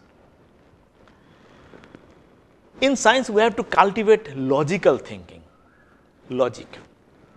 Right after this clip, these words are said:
And as I have shown that the whole process or methodology of science is based on some logical premises. And therefore, one has to understand the method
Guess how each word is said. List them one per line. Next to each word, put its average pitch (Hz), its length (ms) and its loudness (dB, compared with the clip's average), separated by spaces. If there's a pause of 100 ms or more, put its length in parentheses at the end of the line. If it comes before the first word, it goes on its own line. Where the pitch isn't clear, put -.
(880)
And 196 280 2
as 170 180 2
I 180 80 2
have 180 120 0
shown 170 440 -4 (400)
that 160 160 2
the 170 60 4
whole 226 340 2
process - 680 0 (340)
or 139 140 0
methodology 226 680 0
of 202 120 -2
science 180 360 -4
is 151 200 -8
based 208 420 2
on 226 380 0
some 185 240 0
logical 170 460 0
premises. - 800 -14 (1080)
And 165 240 2
therefore, 214 420 4
one 160 220 0
has 185 160 -8
to - 180 -10
understand 180 640 -6
the 160 260 -2 (320)
method 151 580 -4